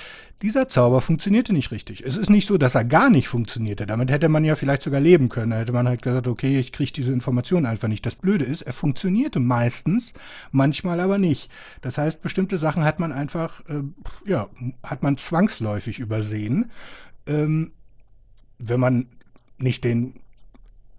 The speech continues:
wenn man nicht w-, wirklich buchstäblich jedes, äh, Feld abgelaufen ist, beziehungsweise wenn man es dann abgelaufen ist, ist man unangenehm überrascht worden. Also es war,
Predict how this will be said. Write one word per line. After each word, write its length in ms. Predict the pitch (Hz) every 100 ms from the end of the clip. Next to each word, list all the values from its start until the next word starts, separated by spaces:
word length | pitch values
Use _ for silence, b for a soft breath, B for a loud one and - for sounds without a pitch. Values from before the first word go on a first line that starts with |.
| -
wenn 120 | 139 131
man 120 | 127
nicht 240 | 127 123
w-, 140 | 135 127
wirklich 280 | 135 139
buchstäblich 480 | - 151 143 135 131
jedes, 420 | 143 135 127 -
äh, 220 | 127 120 123
Feld 240 | 139 123
abgelaufen 480 | 175 - 110 110 139
ist, 140 | 165
beziehungsweise 520 | - - 139 131 123
wenn 140 | 120 160
man 180 | 180 -
es 220 | 131 -
dann 200 | 123 131
abgelaufen 440 | 127 147 135 139
ist, 120 | 156 -
ist 160 | 131
man 100 | 143
unangenehm 440 | 156 160 147 147 160
überrascht 420 | 156 139 - -
worden. 180 | 101 120
Also 200 | 139 180
es 120 | -
war, 140 | 143